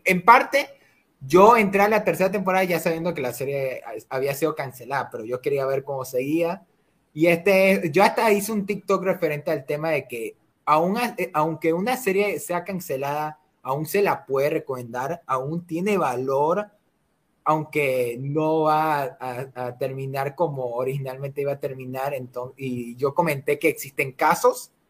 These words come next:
y casos. Y hay series que son genuinamente buenas, que merecen la pena, eh, el visionado, como también series que funcionan con lo que,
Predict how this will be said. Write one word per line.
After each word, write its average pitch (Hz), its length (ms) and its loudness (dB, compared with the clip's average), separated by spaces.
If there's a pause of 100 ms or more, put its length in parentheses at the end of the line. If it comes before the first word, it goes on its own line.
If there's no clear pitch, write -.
(140)
y - 120 0
casos. - 680 0 (600)
Y 143 380 -4
hay 156 180 4
series 190 380 4
que 156 120 4
son 170 180 0
genuinamente 160 720 0
buenas, 143 480 -2
que 135 140 -2
merecen 135 600 -2
la 151 140 -2
pena, 139 460 -8 (460)
eh, 135 240 2
el 123 100 0
visionado, 131 640 0
como 139 200 0
también 131 380 -4
series 156 280 0
que 196 120 2
funcionan 165 680 -2
con 151 260 -4
lo 127 200 0
que, 101 520 -8